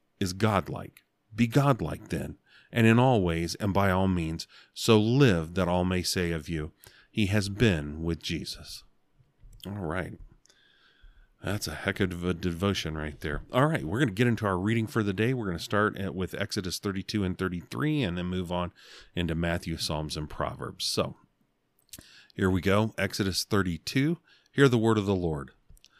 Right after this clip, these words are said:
Then the people saw that Moses delayed to come down from the mountain. So the people assembled about Aaron and said to him, "Arise, make us gods who will go before us. As for this Moses,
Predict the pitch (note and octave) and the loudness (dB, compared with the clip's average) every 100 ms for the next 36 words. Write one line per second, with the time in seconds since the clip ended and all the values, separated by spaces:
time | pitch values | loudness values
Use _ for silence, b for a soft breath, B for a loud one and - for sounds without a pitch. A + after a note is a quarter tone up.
0 | b b b - D3 C#3+ - - F#2+ - | b b b 6 6 6 4 2 0 2
1 | G#2 G2+ - G#2+ G#2+ G#2+ - G#2+ B2 A#2+ | 4 2 4 4 4 2 0 2 4 4
2 | D#2+ - - F2 F2 E2+ - F#2 F2+ E2+ | 2 -4 -2 0 0 -2 -2 -2 0 -2
3 | A#1+ D#2 b b - A2+ A2 C3+ A#2+ B2 | -6 -12 b b 0 2 4 2 2 2
4 | A#2+ - D3 F#2+ D#2+ E2+ F2+ F2+ - F2+ | 2 4 2 2 0 0 0 0 0 -2
5 | E2+ E2+ G2 G2 A#2+ G#2+ F#2+ F#2 F2+ B | -2 -4 -6 -4 -2 -2 -2 -4 -6 B
6 | B B - C3+ D#3+ F#3+ G#2 E2+ G2 A2 | B B 2 4 4 4 4 2 2 0
7 | - A#2 A2 C3 B2+ B2+ - B2 A#2 A#2 | 2 -2 0 2 2 0 0 0 2 2
8 | A#2 A#2 - A#2 E2+ D2 - - A#2 - | 0 0 0 2 2 -2 -6 -4 -4 -2
9 | C3 C3+ - C3+ C3+ G2+ G#2 | -2 -2 0 2 2 2 -2